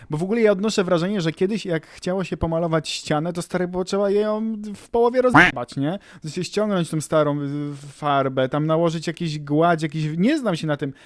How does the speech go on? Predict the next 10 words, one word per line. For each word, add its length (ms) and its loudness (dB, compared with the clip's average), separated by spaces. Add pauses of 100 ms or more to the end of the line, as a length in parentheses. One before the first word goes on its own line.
(100)
jakieś 260 -2
wyrównania, 920 2
y, 200 0
coś 360 -2
tam. 240 0 (160)
Później 180 2
jakąś 260 0
bazą 520 6
się 200 0
malowało, 840 2